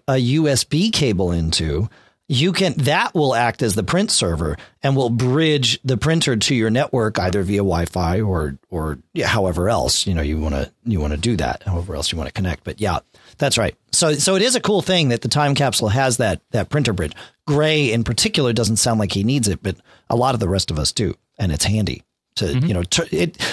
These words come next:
Speaker 1: it turns any U S B printer into a network printer, which is really cool. So.
Speaker 2: Got it.
Speaker 1: All right. I had a tangent. Oh, I remember. So, uh,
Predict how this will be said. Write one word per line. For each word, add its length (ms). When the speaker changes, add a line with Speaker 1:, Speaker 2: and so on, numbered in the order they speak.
Speaker 1:
it 140
turns 360
any 340
U 180
S 100
B 220
printer 320
into 180
a 60
network 320
printer, 380
which 120
is 140
really 180
cool. 260
So. 180
Speaker 2:
Got 140
it. 60
Speaker 1:
All 60
right. 320
I 140
had 140
a 60
tangent. 540
Oh, 140
I 80
remember. 500
So, 640
uh, 460